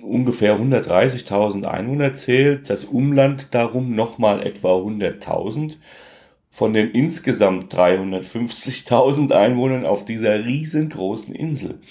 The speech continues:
Also hier konzentriert sich alles, aber es ist trotzdem noch sehr,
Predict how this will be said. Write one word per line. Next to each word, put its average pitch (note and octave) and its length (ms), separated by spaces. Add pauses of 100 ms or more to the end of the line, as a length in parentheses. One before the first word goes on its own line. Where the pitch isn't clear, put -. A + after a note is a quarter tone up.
(260)
Also G2 240
hier A2+ 220
konzentriert G#2+ 600
sich C3 220
alles, C3+ 260
aber G#2 200
es A2 100
ist A2+ 120
trotzdem C3+ 360
noch G#2 160
sehr, C3 380